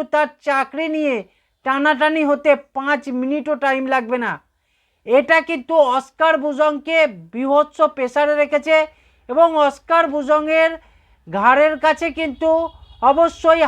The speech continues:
হায়দ্রাবাদের কোচ করা কিন্তু একটা ফুটবল সেন্সওয়ালা মানুষকে কিন্তু বসিয়ে রেখেছে অস্কার বুজংয়ের মাথায়। যদি দেখা যায় যে অস্কার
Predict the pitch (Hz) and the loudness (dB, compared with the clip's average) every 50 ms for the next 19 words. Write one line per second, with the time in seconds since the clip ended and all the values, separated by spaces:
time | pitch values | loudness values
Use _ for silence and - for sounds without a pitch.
0 | 214 226 254 277 285 233 247 302 320 311 320 320 262 311 330 330 330 330 320 320 | 2 2 2 2 2 0 2 2 2 4 2 2 0 0 0 0 0 0 -4 -10
1 | - - - - - - _ _ _ _ _ _ _ _ _ _ _ - 311 320 | -18 -20 -20 -20 -20 -20 _ _ _ _ _ _ _ _ _ _ _ -2 0 2
2 | 339 339 339 339 - - - 302 285 294 302 311 302 - 320 302 269 - 320 302 | 2 2 2 -2 -8 -10 -2 0 2 4 4 4 2 0 -6 -8 -6 -2 0 0
3 | 302 294 294 - 311 302 311 311 320 311 311 - _ _ _ _ _ - 277 311 | 0 0 -2 -2 0 4 4 4 4 2 -2 -6 _ _ _ _ _ -8 -6 -4
4 | 311 240 285 240 302 302 302 311 311 320 311 302 _ _ _ _ _ _ _ _ | -4 -4 -2 2 4 6 6 6 4 2 -2 -10 _ _ _ _ _ _ _ _
5 | _ _ _ - 294 302 320 330 330 - - 311 277 294 294 302 311 285 277 269 | _ _ _ -4 -2 -2 -2 -2 -6 -8 -4 -4 -2 2 4 2 2 2 0 -2
6 | 269 277 285 311 311 - - - 311 285 247 302 294 254 233 - 302 302 302 233 | -2 -2 -2 -2 -4 -6 -8 -10 -10 -8 -6 -4 -6 -6 -4 -4 -4 -4 -4 -4
7 | 214 254 254 269 262 - - 294 285 285 277 277 277 285 269 - 277 254 226 190 | -2 0 0 0 -2 -2 -2 0 2 2 2 0 0 -2 -4 -2 -2 -4 -4 -4
8 | 180 190 220 240 233 - - 277 285 277 269 254 262 247 262 269 269 269 277 269 | -4 -4 -4 -4 -4 -6 -4 0 0 0 0 0 -2 -4 -4 -4 -2 -2 -2 -2
9 | 254 247 247 247 240 240 254 247 233 190 151 - _ _ _ _ _ _ _ _ | 0 0 -2 -2 0 0 0 0 0 -2 -4 -10 _ _ _ _ _ _ _ _
10 | _ _ _ - 170 233 262 277 233 320 330 320 226 269 277 269 262 - 285 302 | _ _ _ -4 2 4 4 4 4 0 -2 -2 0 0 0 -2 0 0 2 2
11 | 285 269 311 311 320 320 240 302 320 311 294 285 277 285 - - 302 311 | 4 4 4 4 4 4 2 2 2 4 4 2 0 -2 -4 -2 0 0